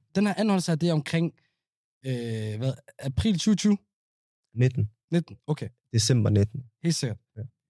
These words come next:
Speaker 1: Vi ved jo, i hvert fald også, at der sidder en, din historie med politiet st-, stopper jo ikke der.
Speaker 2: Nej.
Speaker 1: Og her skal vi spole tiden frem til hvornår?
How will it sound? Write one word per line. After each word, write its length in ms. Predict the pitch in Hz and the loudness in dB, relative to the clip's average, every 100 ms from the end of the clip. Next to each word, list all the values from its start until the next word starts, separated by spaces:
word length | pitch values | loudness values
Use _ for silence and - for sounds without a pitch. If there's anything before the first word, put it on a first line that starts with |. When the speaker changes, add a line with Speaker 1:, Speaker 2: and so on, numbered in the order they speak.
| _ | _
Speaker 1:
Vi 120 | 135 | -2
ved 140 | 151 247 | 0 0
jo, 180 | 131 87 _ _ _ | -2 -6 _ _ _
i 40 | |
hvert 120 | 127 | -4
fald 100 | 135 | 0
også, 160 | 151 156 | 0 0
at 40 | |
der 60 | 131 | 2
sidder 140 | 143 | 2
en, 200 | 123 123 - - 139 - _ - | 2 -2 -4 -6 -6 -6 _ 4
din 180 | 147 135 | 6 6
historie 360 | 127 214 165 | 4 4 4
med 160 | 131 123 | 2 2
politiet 340 | 127 127 170 | 0 2 2
st-, 200 | - - | 0 -6
stopper 240 | - 165 139 | 0 2 4
jo 60 | 131 | 2
ikke 120 | 135 | 0
der. 60 | 110 _ _ - | -4 _ _ -6
Speaker 2:
Nej. 200 | 110 113 - _ - | -4 -4 -10 _ -2
Speaker 1:
Og 60 | 131 | 2
her 80 | |
skal 120 | 185 170 | 4 2
vi 20 | |
spole 220 | - 160 | 4 4
tiden 200 | - 208 | 6 4
frem 180 | 156 180 | 6 4
til 120 | - | 4
hvornår? 300 | 139 170 156 | 4 4 4